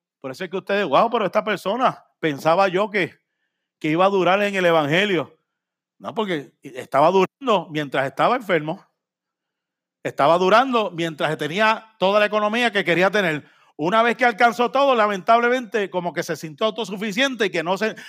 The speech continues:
no necesitaba de nadie ni de nadie, y comenzó a quedarse en la casa nuevamente. "No, si ya yo estoy sano, olvídate de eso, yo voy para allá. No, si ya yo tengo lo que yo necesito, ¿para qué yo voy para allá?". Pero se olvidan de que Dios es Dios,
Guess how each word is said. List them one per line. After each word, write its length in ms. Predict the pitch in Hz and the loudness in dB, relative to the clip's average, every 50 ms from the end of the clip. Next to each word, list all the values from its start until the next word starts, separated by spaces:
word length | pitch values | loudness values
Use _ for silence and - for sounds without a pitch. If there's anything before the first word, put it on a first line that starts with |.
| - - - | -20 -18 -8
no 180 | 151 185 220 247 | -2 0 2 2
necesitaba 760 | 262 254 214 196 240 202 - 226 - - 226 233 233 233 226 | 2 2 2 2 0 0 0 -2 0 2 4 4 6 4 4
de 120 | 226 220 | 2 2
nadie 280 | 220 240 247 240 247 247 | 2 2 2 2 0 0
ni 60 | 247 254 | 0 2
de 60 | 269 | 4
nadie, 420 | 302 330 311 294 262 240 220 - - - _ - | 4 4 4 4 4 2 2 0 -2 -10 _ -8
y 80 | 190 | -8
comenzó 380 | 175 - 175 165 160 143 - 190 | -4 -4 -4 -6 -6 -6 -6 -6
a 40 | 202 | -2
quedarse 280 | 220 214 214 208 240 | 0 0 0 0 0
en 40 | 240 | -2
la 120 | 233 233 220 | -2 0 0
casa 240 | 214 202 196 208 | 0 0 0 -2
nuevamente. 500 | 208 208 202 196 190 180 175 165 151 165 | 0 2 2 2 2 0 -4 -4 -6 -6
"No, 140 | 156 165 175 | -6 -6 -6
si 100 | 170 196 | -8 -8
ya 80 | 185 170 | -8 -8
yo 80 | 175 | -8
estoy 160 | 160 151 170 139 | -8 -10 -12 -10
sano, 320 | 139 135 123 127 135 156 | -8 -8 -6 -6 -8 -10
olvídate 300 | 156 135 131 139 139 151 | -10 -10 -10 -8 -8 -6
de 160 | 127 120 131 | -6 -6 -6
eso, 180 | 143 170 165 170 | -8 -8 -8 -8
yo 120 | 165 156 | -6 -6
voy 80 | 160 151 | -6 -4
para 180 | 147 143 123 | -2 -2 -2
allá. 140 | 104 - _ _ _ _ _ _ _ _ _ _ _ _ _ _ _ _ _ _ _ _ _ _ _ - | -2 -4 _ _ _ _ _ _ _ _ _ _ _ _ _ _ _ _ _ _ _ _ _ _ _ -2
No, 180 | 147 151 180 190 | 0 0 0 0
si 140 | - 226 | -2 -4
ya 120 | 208 196 196 | -2 0 0
yo 140 | 196 196 180 | 0 0 -2
tengo 220 | 190 185 185 190 | -4 -4 -4 -4
lo 80 | 185 170 | -4 -2
que 100 | 185 185 | -2 -4
yo 80 | 185 | -4
necesito, 640 | 180 185 175 - 196 170 - 170 165 165 - 202 185 | -6 -6 -6 -6 -6 -6 -4 -4 -6 -4 -4 -2 0
¿para 160 | 190 185 160 | 0 0 0
qué 100 | 190 196 | -2 -2
yo 80 | 196 | -2
voy 120 | 196 196 180 | -2 0 0
para 180 | 196 190 185 | 2 2 2
allá?". 280 | 180 160 139 123 - - _ _ _ _ _ _ _ _ _ | 4 2 2 0 -2 -8 _ _ _ _ _ _ _ _ _
Pero 160 | 175 - 120 | -4 -4 -2
se 120 | - - | -2 -4
olvidan 380 | 160 135 127 185 202 226 220 214 | -4 0 0 2 2 2 2 2
de 180 | 190 190 165 127 | 2 0 0 0
que 140 | 151 139 | 0 -2
Dios 240 | 127 127 143 143 151 | -2 -2 -2 0 0
es 80 | 165 143 | 0 2
Dios, 840 | 170 175 196 226 - 294 202 - - - - - - - - - | 2 4 4 4 4 2 0 -4 -8 -10 -10 -12 -12 -14 -16 -20